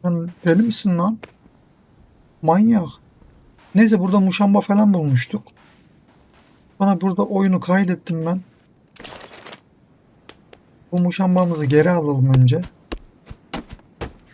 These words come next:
Muşambamızı aldık. Sen ne yapıyorsun oğlum? Deli misin nesin ya? Deli divane gibi geziyorsun ortada.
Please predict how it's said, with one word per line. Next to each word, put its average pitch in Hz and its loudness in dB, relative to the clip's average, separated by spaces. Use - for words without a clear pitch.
Muşambamızı 147 0
aldık. 139 -2
Sen 196 2
ne 214 2
yapıyorsun 208 0
oğlum? 170 0
Deli 170 6
misin 220 0
nesin 202 0
ya? 165 -4
Deli 175 6
divane 190 4
gibi 185 0
geziyorsun 175 0
ortada. 156 -4